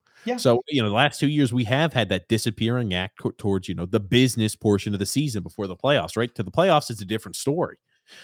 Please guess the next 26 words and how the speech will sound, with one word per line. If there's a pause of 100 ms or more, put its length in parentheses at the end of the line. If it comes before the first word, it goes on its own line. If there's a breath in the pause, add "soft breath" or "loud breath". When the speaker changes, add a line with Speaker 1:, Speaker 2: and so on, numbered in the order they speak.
(240 loud breath)
Speaker 2:
Um,
you
know,
we
heard
every
excuse
last
year.
"Oh,
they're
resting
players,
they're
doing
this,
they're
doing
that,"
which
I
didn't
necessarily
quite
buy
into.